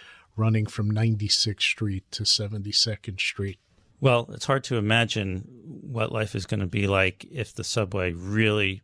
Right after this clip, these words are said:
Speaker 2: breaks down and nothing can get done, but maybe it's something we have to contemplate. And, uh, we have two distinguished guests today who are going to help put these issues into context.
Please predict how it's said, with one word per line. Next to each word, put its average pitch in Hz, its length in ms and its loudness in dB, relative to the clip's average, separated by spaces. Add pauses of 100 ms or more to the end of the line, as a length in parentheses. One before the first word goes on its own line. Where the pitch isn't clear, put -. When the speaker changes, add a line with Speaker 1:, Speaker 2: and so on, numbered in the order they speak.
(280)
Speaker 2:
breaks 95 300 -2
down 90 420 -2
and 87 520 -6 (100)
nothing 107 420 -2
can 95 200 -6
get 87 220 -6
done, 104 320 2
but 95 260 -2 (560)
maybe 127 240 4
it's 127 100 -4
something 123 320 -4
we 117 80 -4
have 120 200 -4
to - 80 -12
contemplate. 101 800 -2
And, 101 400 2
uh, 101 180 4
we 107 80 2
have 107 140 0
two 123 180 -4
distinguished 107 640 -4
guests 123 300 -2
today 101 320 2
who 104 200 -4
are 104 120 2
going 110 320 0
to 117 100 -2
help 110 220 0
put - 160 -4
these 110 200 -2
issues 110 360 0
into 113 320 0
context. 113 760 -4